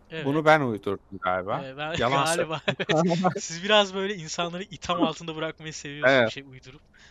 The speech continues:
Speaker 1: Onu anladım
Speaker 2: Evet,
Speaker 1: ben.
Speaker 2: evet. Tiyatroculardan özür diliyorum, bütün tiyatroculardan.
Speaker 1: Buradan onlara söz hakkı doğdu bu arada.
Speaker 2: Evet. Hocam,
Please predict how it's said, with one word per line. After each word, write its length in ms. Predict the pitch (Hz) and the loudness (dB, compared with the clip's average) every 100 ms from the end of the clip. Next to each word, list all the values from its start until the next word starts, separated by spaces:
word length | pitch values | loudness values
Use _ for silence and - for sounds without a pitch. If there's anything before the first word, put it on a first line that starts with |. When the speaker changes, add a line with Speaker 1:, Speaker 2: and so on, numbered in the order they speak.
| _ | _
Speaker 1:
Onu 160 | 139 143 | -16 -10
anladım 200 | 139 127 | 2 6
Speaker 2:
Evet, 180 | 139 143 | 6 6
Speaker 1:
ben. 60 | 151 | 2
Speaker 2:
evet. 160 | 131 - _ _ _ | 0 0 _ _ _
Tiyatroculardan 1800 | 156 175 - 175 - 175 175 175 - - - - 147 135 131 135 147 151 | 6 6 4 -4 -2 0 0 0 -4 -12 -20 -16 -2 0 2 0 0 0
özür 300 | 151 139 143 | 0 -2 -2
diliyorum, 320 | 123 110 101 107 | -2 -4 -4 -10
bütün 180 | - | -12
tiyatroculardan. 920 | 117 117 104 104 98 98 92 92 131 147 | -6 -4 -4 -6 -12 -8 -8 -6 -10 -8
Speaker 1:
Buradan 200 | 147 175 | -8 -8
onlara 260 | 147 156 | -6 -6
söz 260 | - 147 139 | -6 -8 -6
hakkı 340 | 156 - 139 | -8 -8 -16
doğdu 340 | 127 131 131 147 | -14 -14 -14 -14
bu 80 | |
arada. 180 | 123 113 | -14 -6
Speaker 2:
Evet. 300 | 120 113 101 - - - - _ _ | 0 0 0 -6 -18 -18 -20 _ _
Hocam, 320 | - 143 185 | -4 2 2